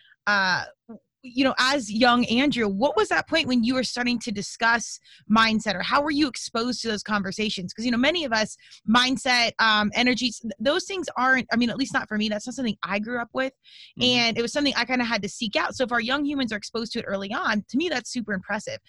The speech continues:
Speaker 1: So how,
Speaker 2: Mm-hmm.
Speaker 1: how and at what point were you exposed to those conversations around mindset or mindfulness?
Speaker 2: You know, it's kind of funny. You look, I think anybody can look ba-, back on their life on one or two decisions that they've made or one or two things that they did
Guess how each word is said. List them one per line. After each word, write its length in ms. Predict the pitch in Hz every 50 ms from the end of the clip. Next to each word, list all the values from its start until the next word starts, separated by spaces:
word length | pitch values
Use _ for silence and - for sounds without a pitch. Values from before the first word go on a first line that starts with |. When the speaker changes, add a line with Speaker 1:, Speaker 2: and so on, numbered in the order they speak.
| - - - _
Speaker 1:
So 200 | - 254 247 220 - -
how, 380 | 214 226 277 330 381 415 359 269
Speaker 2:
Mm-hmm. 220 | - - - - -
Speaker 1:
how 220 | - - 277 302 339
and 100 | 330 285
at 80 | 196
what 180 | 220 262 - -
point 300 | _ 262 269 269 240 214 -
were 140 | 196 208 214
you 560 | 190 175 190 233 262 269 269 262 262 254 - -
exposed 500 | 208 196 - - - 220 277 359 370 - -
to 80 | 220
those 160 | 196 190 190 -
conversations 540 | 202 196 180 175 185 190 180 - 190 180
around 300 | 180 185 180 175 175 175
mindset 400 | 170 165 165 170 - - - - - -
or 80 | 180
mindfulness? 760 | 190 185 185 185 - - 160 175 175 170 - - - - - - _ _ _ _ _ _ _
Speaker 2:
You 80 | 151 160
know, 120 | 160 170 175
it's 120 | 151 -
kind 240 | - - 175 190 208
of 100 | 190 165
funny. 420 | - 139 127 123 117 113 120 - -
You 400 | 165 156 165 160 143 147 160 165
look, 180 | 185 208 208 226 165 - _ _ -
I 60 | 143
think 360 | - - 285 262 208 - - - 139
anybody 480 | 131 135 143 131 101 120 113 110 113
can 240 | - - 123 110 107
look 220 | 110 120 120 -
ba-, 120 | 113 - - _ -
back 220 | 117 117 110 -
on 100 | 117 113
their 120 | 110 104 104
life 360 | 104 104 101 95 95 - - -
on 280 | 113 104 104 107 104 104
one 280 | 104 98 104 120 139 170
or 120 | 185 185
two 200 | - - 165 143
decisions 640 | 123 127 - - 127 113 101 - 95 92 92 -
that 160 | - 107 101 -
they've 160 | 104 95 92
made 300 | 92 90 95 101 107 98
or 100 | 92 90
one 160 | 98 104 110
or 40 | 110
two 200 | - - 110 98
things 260 | - 107 101 104 -
that 120 | 110 101 -
they 140 | 104 98 92
did 440 | 82 95 87 98 120 156 151 147